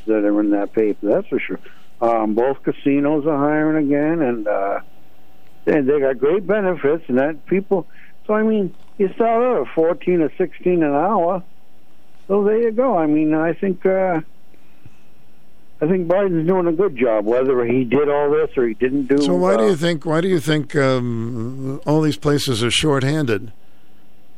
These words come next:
Speaker 2: What's
Speaker 1: Well,
Speaker 2: going on there? What,
Speaker 1: maybe
Speaker 2: what do you think it is?
Speaker 1: unemploy-, unemployment and welfare is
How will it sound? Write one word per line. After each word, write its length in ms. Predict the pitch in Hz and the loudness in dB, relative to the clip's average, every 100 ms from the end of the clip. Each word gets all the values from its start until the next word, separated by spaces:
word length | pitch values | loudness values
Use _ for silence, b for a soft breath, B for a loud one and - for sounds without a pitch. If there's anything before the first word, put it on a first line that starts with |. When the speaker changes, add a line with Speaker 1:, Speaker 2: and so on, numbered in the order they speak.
| - - - - - | -12 -12 -12 -12 -8
Speaker 2:
What's 180 | 143 | 0
Speaker 1:
Well, 100 | 123 | 2
Speaker 2:
going 220 | 170 165 165 | 4 4 2
on 240 | 180 156 | 2 2
there? 180 | 113 104 | 0 2
What, 140 | 139 | 2
Speaker 1:
maybe 320 | 165 170 165 - | 2 0 -2 -4
Speaker 2:
what 140 | 160 160 | -4 0
do 60 | |
you 40 | 165 | 2
think 220 | 139 156 | 2 2
it 100 | 165 | 2
is? 60 | 160 | 2
Speaker 1:
unemploy-, 220 | 160 175 - | 0 0 -4
unemployment 760 | 127 147 156 - 160 165 160 160 | 0 2 0 -2 0 2 2 2
and 140 | 131 131 | 2 2
welfare 640 | 143 156 - 139 127 | 2 0 0 2 2
is 100 | 127 | 2